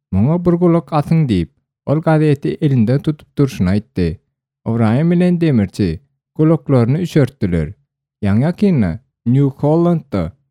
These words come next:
bir maşgala hat alýar. Bu hatda olara bayramçylyk agşamlygyny giden bir toporuň barjakdygy aýdylypdyr.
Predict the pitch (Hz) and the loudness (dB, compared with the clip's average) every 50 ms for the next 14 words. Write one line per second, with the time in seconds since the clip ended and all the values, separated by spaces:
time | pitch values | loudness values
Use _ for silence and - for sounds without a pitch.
0 | _ - 123 151 165 175 170 151 - - 135 131 143 143 - 147 131 - - 135 | _ -4 -2 0 0 0 -2 -2 -4 -4 -2 -2 -2 -2 -2 -4 -4 0 0 0
1 | 117 104 92 82 80 80 - - _ _ _ _ _ _ _ - 139 - 185 180 | 2 2 0 -2 -4 -4 -8 -12 _ _ _ _ _ _ _ -8 -6 -4 -4 -4
2 | 170 _ - - 175 175 165 156 156 156 170 170 165 160 160 160 156 151 139 123 | -4 _ -4 -4 -2 0 0 0 0 0 0 0 0 0 0 0 0 -2 -2 -2
3 | - 139 135 135 - 165 165 165 160 - 170 165 160 160 156 156 156 156 160 151 | -4 -6 -6 -6 -4 -2 -2 -2 -2 -2 -2 0 0 0 0 0 0 0 -2 -2
4 | 143 117 107 127 135 143 151 147 151 139 - - 156 143 - 120 101 92 87 87 | -2 -2 0 0 0 0 0 -2 -2 -4 -2 -2 -4 -2 -2 -2 -2 -2 -2 -4
5 | - _ _ _ - 131 135 131 117 - 156 165 175 - _ - 165 160 156 156 | -8 _ _ _ -2 -2 0 0 0 -2 -2 -2 -4 -4 _ -2 0 0 0 2
6 | 151 156 139 113 107 98 98 - _ _ - 92 82 | 2 0 0 0 0 -2 -2 -4 _ _ -4 -4 -4